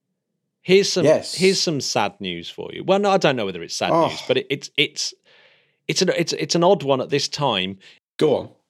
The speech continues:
Speaker 1: Do you remember, or have you ever used seti at home?
Speaker 2: Can't say I have.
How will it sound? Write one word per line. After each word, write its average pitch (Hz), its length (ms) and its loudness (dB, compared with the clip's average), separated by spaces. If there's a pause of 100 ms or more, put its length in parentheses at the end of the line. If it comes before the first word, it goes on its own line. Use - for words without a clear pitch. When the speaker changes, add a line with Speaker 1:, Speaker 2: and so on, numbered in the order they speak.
(260)
Speaker 1:
Do 185 140 -2
you 214 140 2
remember, 165 680 2 (240)
or 123 200 4
have 143 220 -4
you 127 160 0
ever 117 140 0
used 107 720 -6
seti - 760 -4
at 113 220 -6
home? 98 540 -4 (580)
Speaker 2:
Can't 131 220 -2
say 107 140 2
I 101 100 4
have. 147 400 0